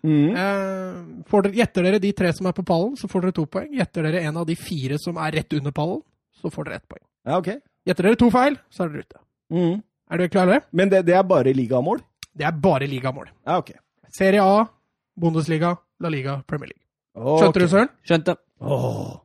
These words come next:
Speaker 2: Good, jeg skal prøve så godt jeg kan å holde tellinga. Thomas, du får lov å begynne.
Speaker 1: Da sier jeg Ciro Immobile.
Speaker 2: Det er helt riktig. Det er to poeng. Han har sytten mål og er toppskårer i Europa.
Speaker 1: Åh.
Speaker 3: Robert Lewandowski.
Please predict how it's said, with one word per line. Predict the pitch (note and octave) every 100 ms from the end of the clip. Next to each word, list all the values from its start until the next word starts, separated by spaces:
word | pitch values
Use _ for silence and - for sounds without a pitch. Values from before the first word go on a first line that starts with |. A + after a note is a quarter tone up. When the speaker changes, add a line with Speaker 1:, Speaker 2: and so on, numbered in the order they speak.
| E3+
Speaker 2:
Good, | F#3+
jeg | E3 E3+ F3+ F#3 F3+
skal | - F#3+
prøve | F3
så | D3
godt | D#3+ E3
jeg | D#3
kan | C#3
å | D3
holde | C3+
tellinga. | D3 - - - _ _ -
Thomas, | G#3+ B3+ B3+
du | B3+
får | A3+
lov | G#3+
å | G#3+
begynne. | G3 B3+ - _ _ _ _ _ _
Speaker 1:
Da | D3 D#3+
sier | - C#3+ C#3
jeg | C#3 C3
Ciro | D3 E3 F3+
Immobile. | F3+ D#3 D#3 B2 G#2+ - _ _
Speaker 2:
Det | D3
er | D3+
helt | D3 C#3
riktig. | D3 - D3 A2+ _
Det | -
er | C#3 D#3+
to | E3+
poeng. | C#3+ F3 F3
Han | D#3+
har | F3+
sytten | E3+ E3 -
mål | D#3+ F3+
og | D3+
er | B2+ -
toppskårer | - D#3+ - D3+ -
i | -
Europa. | - - -
Speaker 1:
Åh. | A#2 - D3 - C3 A2 - -
Speaker 3:
Robert | B2 D#3 E3 D#3+
Lewandowski. | C3+ C#3+ D3+ D#3+ - -